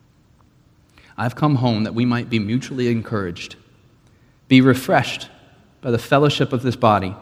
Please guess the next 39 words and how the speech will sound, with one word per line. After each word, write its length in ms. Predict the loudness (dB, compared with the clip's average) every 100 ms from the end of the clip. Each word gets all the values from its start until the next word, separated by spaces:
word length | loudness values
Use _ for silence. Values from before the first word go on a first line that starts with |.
| -20 -20 -20 _ _ -2
and 120 | 0
the 60 |
joy 420 | 2 4 4 4 0
of 120 | 2
his 180 | 2 2
Spirit 440 | 2 4 4 2
dwelling 360 | -2 0 0 -2
in 100 | -2
you 200 | -2 -4
and 100 | -4
me, 220 | -6 -10 -16 _ _ _ _ 0
crying 380 | 4 4 4
out 360 | 2 4 2 0 -16 -18 -2
to 100 | 2
rejoice 600 | 4 4 2 2 -2 -6
and 160 | -4 -2
be 120 | -2
glad, 520 | -4 -4 -2 -2 -4 -12 -14 0
knowing 440 | 2 4 4 2
that 140 | 0 -2
he 280 | -2 0 -2
is 280 | -4 -10
a 60 | -12
good 300 | -10 -10 -8
God, 360 | -8 -8 -10 -18 -20 _ _ _ _ _ _ _ _
that 140 | -10 -4
he 120 | -2
will 140 | -2
guide 400 | -2 -2 0 0
you 280 | -2 -2 -2
in 100 | -6
the 60 | -6
path 320 | -4 -4 -4
of 120 | -6
righteousness 680 | -6 -6 -12 -14 -14 -18 -20 _
for 160 | _ -8
his 320 | -4 -4 -2
name's 280 | -4 -8 -10
sake. 320 | -14 -16 -20